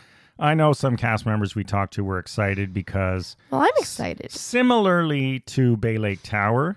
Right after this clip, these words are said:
Speaker 2: They have double-decker grand villas.
Speaker 1: Yeah, so two-story, three-bedroom villas. I'm sure they'll come at a price point that's high. I would personally still rather stay in the three-bedroom at the Grand Floridian.
Speaker 2: Well, obviously.
Speaker 1: But,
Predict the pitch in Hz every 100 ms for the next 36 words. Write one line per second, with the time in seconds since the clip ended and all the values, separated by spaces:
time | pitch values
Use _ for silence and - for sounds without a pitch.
0 | - 202 202 185 214 214 226 190 202 202
1 | 202 165 185 170 180 196 233 - 104 92
2 | 76 - 90 90 - 143 147 - 135 123
3 | 120 117 - 123 123 113 107 101 95 90
4 | 101 92 87 92 - _ _ _ _ _
5 | 95 87 117 101 92 98 92 87 82 80
6 | 80 82 82 - - - 101 95 - -
7 | 104 151 - 90 - - 156 175 - 170
8 | 170 - 165 - 127 - 202 196 110 92
9 | - 107 98 87 - 101 92 87 87 82
10 | 92 85 82 - 101 175 165 160 160 262
11 | - 214 185 175 - - - _ - 113
12 | 117 113 101